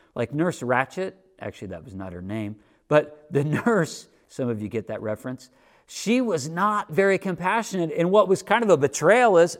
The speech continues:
you expect nurses to be that way. And she was far from compassionate. We just expect that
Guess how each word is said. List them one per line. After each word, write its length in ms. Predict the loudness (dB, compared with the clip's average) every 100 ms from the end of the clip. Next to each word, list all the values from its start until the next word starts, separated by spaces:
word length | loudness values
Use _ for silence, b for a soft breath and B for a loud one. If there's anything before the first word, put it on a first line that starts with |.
| -12
you 160 | 0 2
expect 540 | 2 -2 0 0 0
nurses 420 | 2 2 2 -2 -4
to 80 |
be 160 | -2 2
that 200 | 4 6
way. 200 | 4 4 B B
And 120 | -2
she 160 | 2 4
was 200 | 4 2
far 640 | -4 2 4 6 4 0 B B
from 240 | 0 0 0
compassionate. 500 | 2 4 2 -2 -2
We 120 | 0
just 240 | 0 0
expect 460 | -2 -2 0 0 2
that 300 | 2 2